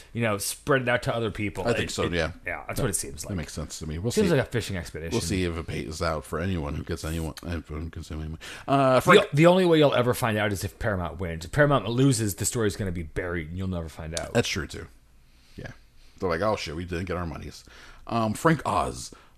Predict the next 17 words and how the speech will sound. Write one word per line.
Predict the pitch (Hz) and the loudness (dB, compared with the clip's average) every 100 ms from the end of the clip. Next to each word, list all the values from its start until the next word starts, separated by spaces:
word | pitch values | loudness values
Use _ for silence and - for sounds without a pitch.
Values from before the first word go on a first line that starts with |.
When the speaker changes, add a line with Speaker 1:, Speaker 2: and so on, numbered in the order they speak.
| - | -4
Speaker 2:
uh, | 82 80 | -2 0
a | |
mastermind | 95 92 - 104 98 92 | -2 -2 -4 -4 -4 -4
behind | 80 85 80 90 | -4 -6 -6 -2
Yoda | 127 110 120 135 - _ - | 0 0 -2 -4 -10 _ -16
and | - 80 | -10 -6
other, | 92 95 90 | -4 -4 -4
uh, | 85 85 | -4 -6
things, | - 95 107 - - - - - - - | -6 -8 -10 -14 -18 -18 -18 -20 -14 -4
uh, | 131 131 131 135 135 131 | 0 2 2 2 2 2
who | 131 | 4
worked | 147 151 | 4 4
with | 147 | 4
the | 127 | 4
Muppets, | 139 156 156 160 - | 6 4 4 2 2
he | 147 | 0
said, | 151 - 160 139 131 127 120 | 0 2 4 6 6 6 2